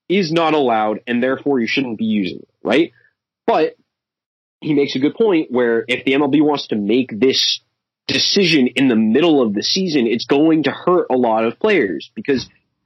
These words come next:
there's an issue with the balls, which brings us to our second point that the pl-, pitchers have a legitimate gripe with, which Jerry Blevins tweeted.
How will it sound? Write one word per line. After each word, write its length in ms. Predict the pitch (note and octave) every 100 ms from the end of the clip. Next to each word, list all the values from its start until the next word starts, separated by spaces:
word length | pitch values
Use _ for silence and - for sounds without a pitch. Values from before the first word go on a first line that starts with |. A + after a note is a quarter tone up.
| - - - _
there's 220 | C#3 B2
an 80 | B2
issue 460 | A2+ G#2+ - A#2+
with 300 | G#2+ G#2+ G#2+ - _ _ _ _ - -
the 180 | C3
balls, 640 | B2 D#3 D#3+ A#2+ G2 - -
which 240 | A2 -
brings 260 | - A#2+ A#2
us 160 | B2 - -
to 140 | C#3
our 180 | B2+ A#2
second 600 | - - G3 G3 E3 -
point 380 | - A2+ G#2 - _ -
that 140 | C3
the 80 | A#2
pl-, 480 | - - - G#3 - _
pitchers 480 | - - D#3+ C3 C3+
have 140 | B2 A2
a 160 | G2+ G2 -
legitimate 760 | B2 A2 A2 A2+ F3+ F#3 - A2
gripe 300 | C3+ C#3 -
with, 220 | G#2+ G2+ _ _ _ -
which 300 | A2+ - -
Jerry 320 | C3+ D3+ E3+
Blevins 500 | C#3 B2+ C#3+ C#3 A#2+ - _ - -
tweeted. 380 | D3 A2 F#2+